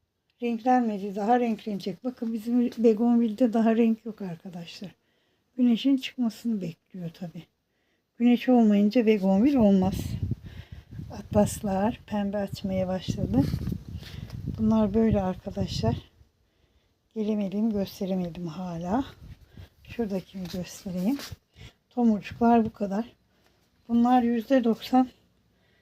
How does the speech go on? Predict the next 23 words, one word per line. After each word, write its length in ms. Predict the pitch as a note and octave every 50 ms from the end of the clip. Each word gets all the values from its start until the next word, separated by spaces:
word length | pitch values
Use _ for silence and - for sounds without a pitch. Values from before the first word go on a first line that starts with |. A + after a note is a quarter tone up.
| _ _ _ _ -
sarı 420 | - - - - B3 A#3+ B3 B3
atlas. 500 | G#3 A3 G#3+ - _ A#3 A#3 A#3+ B3 -
Kırmızı 580 | - _ - B3 A#3+ B3 A#3+ A#3 A#3+ A#3+ A#3 A3
da 80 | B3
yok 320 | A#3+ A#3 B3 B3 A#3+ - _
galiba. 520 | - G#3 G3 F#3+ F#3 F#3+ F3+ G#3 A3 G#3+ - _ _ _ _ _ _ _ _ _ _ _ _ _ _ _ _ _ _ _ _ _ _
Kırmızı 400 | - A#3+ A#3 A#3 G#3+ G3 A3 G#3+
bu 60 | G#3+ A#3
olması 500 | A#3+ A3+ G#3+ G3+ G3 F#3+ - - - A3
lazım. 380 | G#3 G3 G3+ F#3+ - A#3 A#3+ A#3
O 120 | A#3+ A#3
sa-, 720 | A3+ - - B3+ B3 B3 A#3+ A#3+ B3 B3+ B3+ B3 A#3+ A3 A3
e, 40 | G#3+
sürekli 500 | - - - B3+ B3+ A#3+ A#3+ - A#3+ A3+
şey 240 | - C4 B3 A#3
çıkartıyor. 720 | A3+ - - - - G#3 G3 F#3+ F#3 - - - F#3+ F#3 D#3 - - - _ _ - - - - _ - - _ _ _ _ _ _ _ _ _ _ _ _ _ _ _ _ _ _ _ _ _ _ - - B3+
Ee, 320 | A3 A3 G#3+ G#3 G#3 G#3 G3+ - _ _ _ _ _ _ _ _ _ _ _ _ _ _ - - - _ _ _ -
dal 160 | A3 A3+ A3
çıkartıyor 640 | G#3 - - - - G3+ F3 E3+ - _ _ G3 G3 F#3
arkadaşlar. 560 | E3+ - - F3+ F#3 E3 - - - A3 F#3 - _ _ _ _ _ _ _ _ -
Hiç 140 | A#3+ A3+ -
gonca 340 | - A3+ G#3+ G3+ G3 A3 G#3+
görmedim. 520 | F#3+ G#3 G3+ F#3+ F#3 F#3 F#3 F3 - _